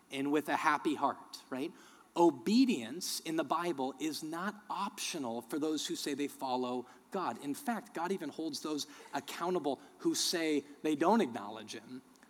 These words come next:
for not obeying him, right? So obedience is a big deal. Well, when we hear those words, that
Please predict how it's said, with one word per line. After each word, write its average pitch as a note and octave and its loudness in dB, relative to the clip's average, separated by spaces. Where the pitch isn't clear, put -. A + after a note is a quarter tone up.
for - 0
not C#3 4
obeying A#2 -4
him, - -20
right? E3+ 0
So F#3 2
obedience A#3+ 4
is E3+ -6
a D#3 -8
big F3 4
deal. E3 4
Well, C3 4
when F3+ 4
we F#3 2
hear C4 0
those A3 -2
words, E3+ 0
that F3+ -2